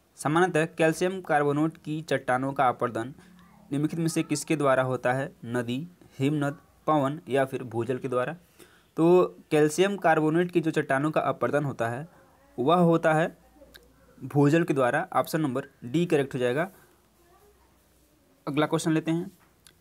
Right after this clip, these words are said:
निम्नलिखित में से कौन सा कथन सही नहीं है? सही नहीं पूछा गया है। जब भी एग्जाम में आप जाएंगे तो ध्यान देंगे कि इस तरह के जो स्टेटमेंट, इस तरह के जो क्वेश्चन होते हैं, सिली मिस्टेक की वजह से एक या दो क्वेश्चन गलत हो जाते हैं, तो इसको आपको बचा लेना है।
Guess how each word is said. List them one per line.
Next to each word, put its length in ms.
निम्नलिखित 300
में 120
से 160
कौन 320
सा 260
कथन 340
सही 360
नहीं 280
है? 140
सही 280
नहीं 180
पूछा 220
गया 180
है। 180
जब 120
भी 100
एग्जाम 240
में 100
आप 140
जाएंगे 400
तो 80
ध्यान 280
देंगे 220
कि 160
इस 180
तरह 120
के 100
जो 240
स्टेटमेंट, 680
इस 300
तरह 100
के 80
जो 80
क्वेश्चन 320
होते 160
हैं, 220
सिली 280
मिस्टेक 320
की 60
वजह 180
से 100
एक 180
या 100
दो 120
क्वेश्चन 300
गलत 200
हो 40
जाते 160
हैं, 40
तो 60
इसको 200
आपको 200
बचा 220
लेना 240
है। 180